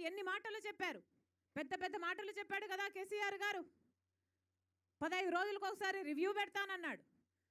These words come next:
అవసరమైతే ఇక్కడికే వచ్చి కూర్చుంటానన్నాడు, ఈ గెస్ట్ హౌస్‌లోనే ఉంటానన్నాడు, దగ్గరుండి కుర్చీ వేసుకొని ప్రాజెక్టు కట్టిస్తాను" అని ఏ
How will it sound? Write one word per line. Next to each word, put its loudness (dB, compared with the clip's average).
అవసరమైతే 2
ఇక్కడికే 0
వచ్చి 2
కూర్చుంటానన్నాడు, 0
ఈ 0
గెస్ట్ -4
హౌస్‌లోనే 0
ఉంటానన్నాడు, 0
దగ్గరుండి 0
కుర్చీ 2
వేసుకొని -2
ప్రాజెక్టు 0
కట్టిస్తాను" -2
అని -2
ఏ 0